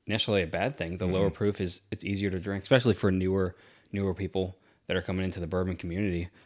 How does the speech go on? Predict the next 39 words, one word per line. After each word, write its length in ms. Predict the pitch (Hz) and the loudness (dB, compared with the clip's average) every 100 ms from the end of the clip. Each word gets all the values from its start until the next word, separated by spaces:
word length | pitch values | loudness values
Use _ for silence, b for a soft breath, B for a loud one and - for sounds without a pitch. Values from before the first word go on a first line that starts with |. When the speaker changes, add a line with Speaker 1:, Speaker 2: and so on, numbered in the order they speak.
| b | b
Speaker 1:
It's 100 | - | -10
definitely 420 | 95 98 - 92 | 0 2 4 2
a 40 | |
good 180 | 87 98 | 4 2
starter 380 | - - 87 101 | 0 2 4 4
bourbon 360 | 87 90 87 87 | 4 0 0 -4
that 200 | - - | -4 -6
you 140 | 90 | -8
can 200 | 90 87 | -6 -10
start 300 | - 90 98 | -4 -2 0
on. 180 | 95 92 | 0 -2
And 160 | 87 - b | -6 -10 b
Speaker 2:
Oh, 140 | - 90 | 2 6
hundred 200 | 101 90 | 6 4
percent, 440 | 87 - 85 78 - _ - | 2 -2 -4 -4 -14 _ -2
hundred 200 | 98 90 | 0 2
percent. 360 | 87 - 90 | 0 2 2
The 60 | 87 | 2
finish 440 | - 156 131 - | 8 10 10 6
now, 400 | 85 78 78 80 - b b b b b b b b _ _ - | 2 0 0 -2 -10 b b b b b b b b _ _ -2
if 160 | 107 | 4
you 360 | 101 98 92 87 _ - | 8 8 6 2 _ -2
return, 760 | 107 98 123 110 107 107 107 - - | 2 4 8 8 8 6 2 -4 0
I 100 | 92 | 2
think 200 | 113 104 | 2 4
this 160 | 101 | 4
comes 240 | - 95 90 | 6 4 4
along, 560 | 92 90 87 82 80 - - | 4 4 4 0 -2 -12 -6
uh, 40 | |
after 400 | 82 80 85 - | 0 2 2 0
you 60 | 87 | 0
let 200 | 82 82 | 0 0
this 160 | 78 - | -4 0
run. 400 | 87 85 80 82 b b b | 2 2 0 -6 b b b
It 160 | - 92 | 0 4
is 120 | 82 | 4
a 100 | 85 | 4
slight 640 | - - 104 117 139 101 | 2 2 8 8 8 6
buttercream 760 | 113 123 117 - 104 95 98 | 8 10 8 6 6 6 6